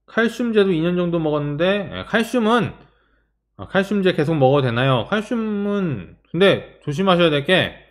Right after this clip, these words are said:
칼슘에는 비소성 칼슘이랑 소성 칼슘이 있어요.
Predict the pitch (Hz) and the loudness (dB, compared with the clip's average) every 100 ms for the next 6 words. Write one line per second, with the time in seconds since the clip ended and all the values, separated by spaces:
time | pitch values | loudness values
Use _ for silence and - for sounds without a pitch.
0 | _ _ _ _ - 220 226 208 190 214 | _ _ _ _ -2 0 0 2 2 2
1 | 151 - - - _ _ _ _ _ - | 0 -4 -16 -20 _ _ _ _ _ -4
2 | 151 196 202 214 202 190 170 170 165 156 | 2 2 0 -2 0 0 0 -4 -4 -2
3 | - 240 247 214 185 156 117 - 90 76 | -4 -2 -2 -2 -2 -2 -6 -4 -6 -8